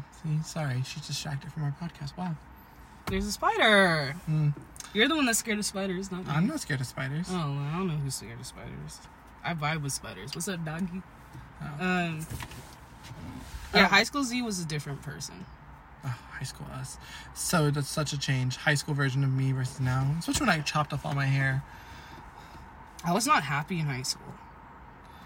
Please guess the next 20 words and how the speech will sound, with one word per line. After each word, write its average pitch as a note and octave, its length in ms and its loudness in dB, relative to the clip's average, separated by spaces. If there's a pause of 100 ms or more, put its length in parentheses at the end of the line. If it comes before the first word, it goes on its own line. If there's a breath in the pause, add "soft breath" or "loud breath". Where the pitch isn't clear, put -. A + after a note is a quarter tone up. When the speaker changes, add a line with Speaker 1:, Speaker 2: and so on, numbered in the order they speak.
(480 loud breath)
Speaker 1:
I G#3+ 60 -2
was E3 80 2
Speaker 2:
Like, E3 140 8
Speaker 1:
living C#3+ 180 6
it C3+ 120 4
up. C#3+ 300 6 (420 loud breath)
<laughs> - 400 -14
Speaker 2:
yeah, F#3+ 180 6
lucky F#3+ 320 6
you. F#3 440 4
No, E3+ 260 2 (100)
Speaker 1:
From G3 100 6
Speaker 2:
I D#3+ 120 10
Speaker 1:
the - 80 6
Speaker 2:
didn't. C#3+ 160 10
Speaker 1:
ghetto. C#3 340 6 (100)
<laughs> B3+ 120 2
Speaker 2:
I G3+ 140 10
wasn't B3+ 300 6
really, G3+ 580 4